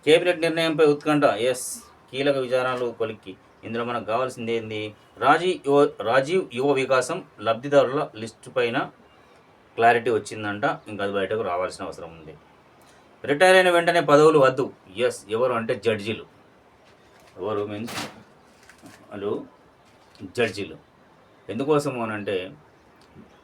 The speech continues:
పదవీ కాలం, జడ్జి కాలం, పదవీ కాలం పూర్తయిపోయిన తర్వాత వాళ్ళు రాజకీయ ఎంపీగానో ఏదో ఒక పదవులు ఆశించి చేస్తే ఏమవుతుందంటే ప్రజల్లోకి రాంగ్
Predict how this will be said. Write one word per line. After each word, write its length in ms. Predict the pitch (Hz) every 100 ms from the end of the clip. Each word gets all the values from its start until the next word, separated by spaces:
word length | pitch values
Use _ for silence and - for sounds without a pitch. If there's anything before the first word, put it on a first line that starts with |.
| _ _ -
పదవీ 280 | 135 165 151
కాలం, 340 | 147 127 110
జడ్జి 240 | 123 127
కాలం, 420 | 143 135 131 123 120
పదవీ 260 | 120 120
కాలం 200 | 120 120
పూర్తయిపోయిన 520 | 113 120 120 113 113
తర్వాత 340 | 107 110 104 101 95 - - - - 95
వాళ్ళు 380 | 95 92 87 - - - - - - - - - - - - - - - -
రాజకీయ 360 | 113 123 123 127 120 107
ఎంపీగానో 680 | 104 107 123 113 110 104 107 - -
ఏదో 200 | 104 110
ఒక 200 | 104 101 -
పదవులు 240 | 101 107 101
ఆశించి 480 | 98 110 98 98 95 98
చేస్తే 260 | 95 -
ఏమవుతుందంటే 640 | 104 98 95 92 90 90 98 _ _ -
ప్రజల్లోకి 600 | 110 120 113 98 131 110
రాంగ్ 360 | 95 131 143